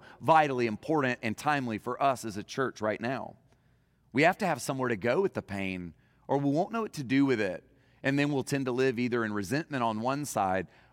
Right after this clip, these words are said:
or denial on the other. Finally, I believe that we have to wait for the fullness of time. This is, waiting is an act of trust. And I say this because I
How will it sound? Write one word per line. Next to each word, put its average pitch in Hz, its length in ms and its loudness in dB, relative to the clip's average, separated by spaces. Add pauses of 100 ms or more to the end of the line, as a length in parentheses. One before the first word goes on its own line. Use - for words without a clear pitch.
or 127 160 2
denial 113 400 2
on 95 100 -2
the 92 140 -4
other. 87 400 -2 (880)
Finally, 113 580 2 (640)
I 123 100 8
believe 139 280 2
that 117 120 -2
we 120 120 0
have 127 120 0
to 131 80 0
wait 113 360 0
for 127 80 -4
the 107 80 -2
fullness 117 480 -4
of - 120 -12
time. 85 640 -2 (1500)
This 165 280 4
is, 139 300 4
waiting 127 580 2
is 98 360 -2
an 120 200 -2
act 120 360 0
of 117 120 -4
trust. - 760 -2 (1300)
And 143 140 4
I 165 60 4
say 180 260 2
this 165 220 0
because 143 280 0
I 139 220 4